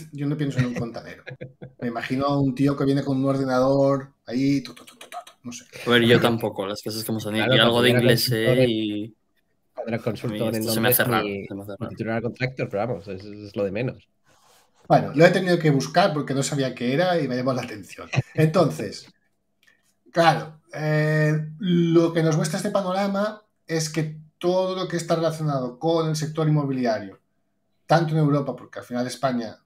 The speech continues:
Speaker 1: es un referente a nivel europeo, a nivel inmobiliario, como los datos que han llegado de Estados Unidos indican un enfriamiento muy fuerte que va a terminar afectando al crecimiento global, de hecho, de, económico global, ¿no? De hecho, eh, en Estados Unidos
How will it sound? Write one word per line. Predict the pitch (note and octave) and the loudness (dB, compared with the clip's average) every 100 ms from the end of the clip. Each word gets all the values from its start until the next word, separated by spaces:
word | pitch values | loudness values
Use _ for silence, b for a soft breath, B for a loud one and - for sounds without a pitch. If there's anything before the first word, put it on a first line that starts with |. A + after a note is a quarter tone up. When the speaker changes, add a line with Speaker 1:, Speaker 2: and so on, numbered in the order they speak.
| _ | _
Speaker 1:
es | A#2 A#2+ | -14 -8
un | A#2+ A#2+ | -4 -4
referente | B2 - A2 A#2 A#2+ | -6 -8 -8 -8 -8
a | |
nivel | A2+ | -6
europeo, | A#2 A#2+ - A2 | -4 -6 -8 -10
a | |
nivel | G#2 G#2+ A2 | -10 -12 -12
inmobiliario, | A2 A2 A#2+ C3+ D3 E3 - b b b b | -8 -4 2 4 4 0 -6 b b b b
como | - D#3 C3+ A2 - - | 2 4 4 0 -6 -10
los | C3 B2+ | -6 -4
datos | C#3 D3+ | -4 0
que | |
han | E3 | 2
llegado | D#3 C#3+ | 2 2
de | C3+ | 0
Estados | - C#3 B2+ | 2 2 2
Unidos | C#3+ E3+ E3+ - b b b _ - | 0 2 0 -4 b b b _ -4
indican | E3 E3 E3+ F3 G3 G3 E3 | -2 2 2 2 2 0 -2
un | E3+ | 0
enfriamiento | F3 D#3+ D#3 D#3 D#3 - | 0 2 4 4 2 0
muy | D#3+ D#3 | 4 6
fuerte | D3+ D#3 C#3 B2+ E3+ F3 - _ _ b b _ | 6 4 0 0 -4 -6 -8 _ _ b b _
que | - F3 F#3+ A#3+ - _ _ _ _ _ _ _ - | 4 6 6 2 -6 _ _ _ _ _ _ _ -4
va | D3 C#3 C#3+ | 0 6 6
a | E3+ | 6
terminar | F3 D3+ C3+ C3+ | 4 2 2 2
afectando | D#3 D3+ - C3 C#3 | 2 0 -2 -2 0
al | E3+ | -2
crecimiento | D#3 - A2 A2 A#2+ | -4 -8 -10 -10 -8
global, | A#2+ E3+ F3 | -2 2 2
de | A#2+ | 0
hecho, | A2+ - - | -6 -10 -16
de, | - | -14
económico | B2 B2 B2+ F3 - A2+ | -12 -6 -2 0 0 -2
global, | A#2+ F3 B2 | -2 0 -2
¿no? | E3+ G3+ b b | -4 -10 b b
De | A2 A#2+ A#2+ | -8 -4 -2
hecho, | B2 - D#3 E3+ E3+ C#3 | -2 0 4 4 4 -2
eh, | B2 A#2+ A2+ | -6 -6 -8
en | A2+ | -12
Estados | A2+ - C3 C3+ | -8 0 0 0
Unidos | C3 C3 C3+ D#3+ D#3+ | -2 0 2 4 2